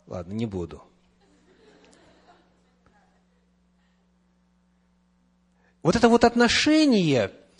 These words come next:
к тому, что слово мало значит, «я ведь не сделал, а просто-напросто сказал»,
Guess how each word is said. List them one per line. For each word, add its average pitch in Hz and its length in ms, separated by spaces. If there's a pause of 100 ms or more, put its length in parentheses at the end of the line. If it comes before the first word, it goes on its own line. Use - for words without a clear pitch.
(140)
к - 80
тому, 240 220
что 226 220
слово 240 640
мало 254 540
значит, 151 1000 (400)
«я 185 100
ведь 190 180
не 220 140
сделал, 214 480
а 196 80
просто-напросто 226 760
сказал», 196 920